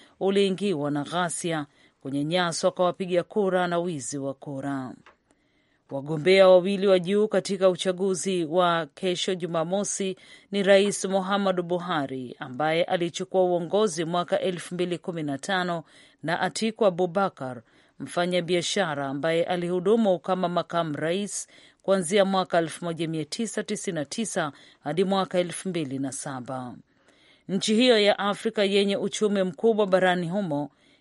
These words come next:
inakabiliana na ghasia upande wa kaskazini mashariki mwa nchi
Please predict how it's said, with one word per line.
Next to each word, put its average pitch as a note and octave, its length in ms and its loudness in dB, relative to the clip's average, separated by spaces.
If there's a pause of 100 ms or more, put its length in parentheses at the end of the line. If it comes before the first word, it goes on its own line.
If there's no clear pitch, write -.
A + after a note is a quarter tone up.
(100)
inakabiliana F#3+ 1000 0
na F#3 200 2
ghasia E3+ 560 -2
upande F3 500 -2
wa E3+ 140 4
kaskazini F3+ 680 -2
mashariki D#3 720 -4
mwa F3+ 160 -4
nchi C3+ 400 -8